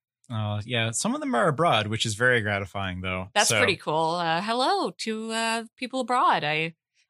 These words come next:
Speaker 2: I'm a little jealous that you're probably, uh, have a government that cares about, uh, staunching covid. So I'm bitter about you, but also realizing that it's because you guys do things right.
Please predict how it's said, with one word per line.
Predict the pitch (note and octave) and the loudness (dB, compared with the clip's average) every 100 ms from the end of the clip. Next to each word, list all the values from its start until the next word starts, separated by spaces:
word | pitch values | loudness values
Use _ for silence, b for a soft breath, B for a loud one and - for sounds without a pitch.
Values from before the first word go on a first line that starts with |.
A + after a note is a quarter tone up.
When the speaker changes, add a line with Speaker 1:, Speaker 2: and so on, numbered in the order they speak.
| - | -6
Speaker 2:
I'm | G3 | -2
a | F#3 | 0
little | G3 G3 | 0 0
jealous | A3 G#3+ A3+ - - | 2 4 2 0 -2
that | F#3+ F#3 F3+ | 0 2 2
you're | F3+ F#3 G3 G#3 | -2 -4 -2 -4
probably, | - G3 G3 F#3+ F#3+ G#3 A3 A3+ | 0 0 0 -6 -4 -4 -4 -4
uh, | - F3+ F#3 F3+ F#3+ | 0 2 4 4 4
have | G3 | 0
a | F#3 | 0
government | F3+ F#3+ G3 A3 | -2 -2 -6 -8
that | E3 | -10
cares | - F3+ F#3+ G3 | -4 -2 -2 -4
about, | E3 E3+ E3+ - _ - | -2 0 -2 -6 _ -8
uh, | F3+ | -6
staunching | - F#3 F3+ F3 | 0 0 0 -4
covid. | D#3 F#3 F#3 G#3+ B3+ - _ _ _ | -6 -6 0 0 0 -6 _ _ _
So | - G3 F3 | 0 2 4
I'm | F3+ E3 | 2 2
bitter | G#3+ D4 A3+ | 4 6 6
about | F#3 E3 - | 4 4 4
you, | F3 F#3 A3+ | 0 0 -2
but | F3+ E3 - | 2 2 4
also | D#3+ E3 F#3 E3 D#3+ D#3+ D#3 | 2 2 0 -2 -2 -6 -6
realizing | F3 D#3+ D3 D#3 E3 | -4 0 0 -2 -4
that | D#3+ | -6
it's | C#3 - | -8 -12
because | D#3+ D3 D3 | -12 -12 -10
you | |
guys | C#3+ C3+ - | -8 -8 -8
do | - | -14
things | - - - | -18 -20 -14
right. | C3 B2+ | -12 -12